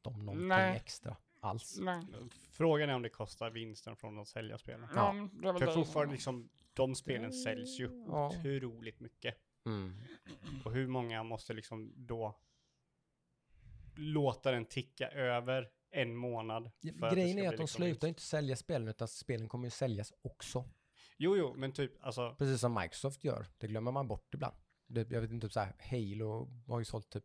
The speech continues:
Speaker 1: flera miljoner ex
Speaker 3: Jo, jo.
Speaker 1: på Steam,
Speaker 3: Jo, jo, men det är ju,
Speaker 1: typ.
Speaker 3: det är ju inte
Speaker 1: Så det är ju
Speaker 3: Halos
Speaker 1: Game Pass och de salesen. Och
Speaker 3: Jo,
Speaker 1: det
Speaker 3: jo.
Speaker 1: har sålt till fysiska kopior kanske i femhundratusen ex,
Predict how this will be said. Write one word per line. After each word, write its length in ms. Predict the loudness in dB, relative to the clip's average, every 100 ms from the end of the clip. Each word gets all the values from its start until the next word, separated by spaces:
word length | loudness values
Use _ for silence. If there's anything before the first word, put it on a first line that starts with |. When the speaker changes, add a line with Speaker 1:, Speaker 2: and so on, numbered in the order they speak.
| _
Speaker 1:
flera 160 | _ -6
miljoner 560 | -4 -2 -2 -2 -2 0
ex 380 | -2 -2 -10 -6
Speaker 3:
Jo, 260 | -2 2
jo. 60 | 6
Speaker 1:
på 80 | 6 6
Steam, 300 | 0 0 -4 -6
Speaker 3:
Jo, 180 | 0 2
jo, 80 | 2
men 120 | 4
det 60 | 4
är 40 |
ju, 80 | 4
Speaker 1:
typ. 80 | 0
Speaker 3:
det 60 |
är 20 |
ju 60 | -2
inte 140 | 0
Speaker 1:
Så 60 | 4
det 80 | 8
är 120 | 8
ju 160 | 8 8
Speaker 3:
Halos 120 | 6
Speaker 1:
Game 100 | 6 4 4
Pass 200 | 0 -12 _ _ _ _
och 260 | 0 0 0
de 240 | 2 2
salesen. 580 | 0 -2 -2 -6 -8 -10 -16 _ _ _
Och 140 | -4 -2
Speaker 3:
Jo, 60 |
Speaker 1:
det 60 | 4
Speaker 3:
jo. 60 | 4
Speaker 1:
har 80 | 6
sålt 300 | 4 2 0
till 120 | -6
fysiska 600 | -4 -6 -6 -10 -10 -10
kopior 380 | -6 -4 -4 -4
kanske 280 | -4 -2
i 120 | -6 -6 -16 0 4
femhundratusen 760 | 4 4 -2 -2 -4 -4 -4
ex, 220 | -6 -8